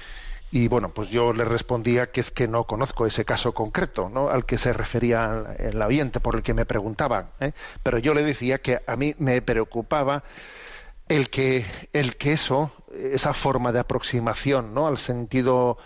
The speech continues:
eh, pues al sentido religioso de la vida se esté generalizando, ¿no? Y entonces esta,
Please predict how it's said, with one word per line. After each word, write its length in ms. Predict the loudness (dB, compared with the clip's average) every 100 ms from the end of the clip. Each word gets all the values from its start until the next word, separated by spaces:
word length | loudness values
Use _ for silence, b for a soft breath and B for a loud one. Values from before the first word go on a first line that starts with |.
| B B B
eh, 760 | 0 2 4 2 2 0 -2 -4 -6 -8 -12 -4
pues 200 | -2 0
al 120 | 0
sentido 640 | 0 0 0 4 4 4
religioso 600 | 2 2 0 0 0 2
de 80 | 2
la 120 | 2
vida 220 | 0 -2
se 140 | -2 -4
esté 220 | -2 -2
generalizando, 880 | 0 2 0 -2 -4 -4 -4 -6
¿no? 120 | -6 B B B B B B -2
Y 60 | 0
entonces 340 | 2 2 2
esta, 520 | 0 0 0 0 -4